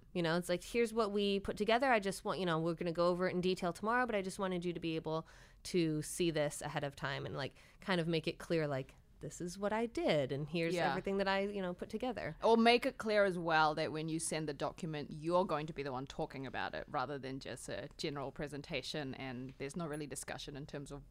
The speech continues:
Speaker 2: you know, who's doing what. I presume that from the listener's question that there's kind of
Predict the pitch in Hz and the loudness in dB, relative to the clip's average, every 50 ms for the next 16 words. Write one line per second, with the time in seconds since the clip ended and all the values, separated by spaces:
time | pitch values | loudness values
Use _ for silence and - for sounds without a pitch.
0 | - - - - 151 156 135 127 127 131 147 - - - - - - - - - | -20 -20 -16 -10 -8 -8 -6 -6 -6 -6 -8 -10 -16 -20 -20 -20 -20 -20 -14 -4
1 | - 190 190 190 180 - 185 170 156 151 160 175 190 180 170 - - - 190 196 | 2 4 4 4 4 0 0 0 0 0 2 6 8 8 8 6 8 8 10 10
2 | 196 196 - - - - - - - - - - - 254 220 202 190 196 190 185 | 10 8 6 -2 -20 -20 -20 -20 -20 -20 -10 -2 2 2 2 2 2 2 4 4
3 | 190 220 240 262 254 269 262 262 233 - 285 254 262 269 269 269 214 214 214 - | 4 4 4 2 0 0 0 -2 -2 0 2 2 2 2 2 2 2 0 0 0
4 | 214 220 - - 202 196 196 - - 202 196 196 185 180 175 170 - - 175 175 | -4 -4 -2 0 0 0 0 2 2 2 2 4 4 2 2 2 -2 -2 0 0
5 | 175 170 - - 196 175 175 170 - | 0 0 0 0 0 0 0 -2 -4